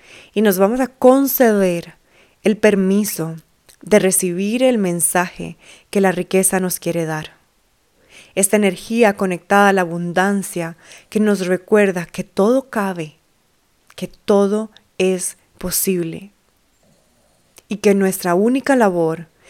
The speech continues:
es remover lo que nos aleja de creer esa verdad.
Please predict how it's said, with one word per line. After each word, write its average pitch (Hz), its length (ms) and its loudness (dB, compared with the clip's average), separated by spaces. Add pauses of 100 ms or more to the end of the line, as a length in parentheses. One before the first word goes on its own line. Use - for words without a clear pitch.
(260)
es 190 240 2
remover 180 720 0 (580)
lo 190 140 -2
que 202 100 -2
nos 196 220 -2
aleja 190 540 -2
de 202 180 0
creer 170 500 -6 (440)
esa 175 320 -2
verdad. 165 420 -10